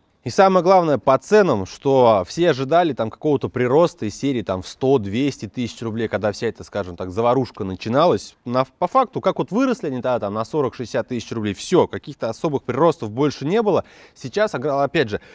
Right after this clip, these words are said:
в силу конкуренции по всей Москве можно найти выгодные варианты для себя. Если смотреть по регионам, когда один дилер, конечно, там монополия, он диктует свои пла-, правила. Хочешь, покупай, не хочешь, не покупай. В Москве в этом плане повыгоднее.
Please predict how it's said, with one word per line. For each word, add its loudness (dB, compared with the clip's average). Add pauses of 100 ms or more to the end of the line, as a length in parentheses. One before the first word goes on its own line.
(220)
в -20
силу 4
конкуренции 2
по 2
всей -2
Москве 0
можно 2
найти -8
выгодные -4
варианты -2
для -8
себя. -4
Если -4
смотреть -8
по -6
регионам, 2
когда 0
один -2
дилер, -2
конечно, -4
там -2
монополия, 0
он 2
диктует -6
свои -4
пла-, -2
правила. 2
Хочешь, 2
покупай, -2
не -4
хочешь, -6
не -6
покупай. -2 (320)
В -8
Москве 0
в 2
этом 0
плане 0
повыгоднее. 0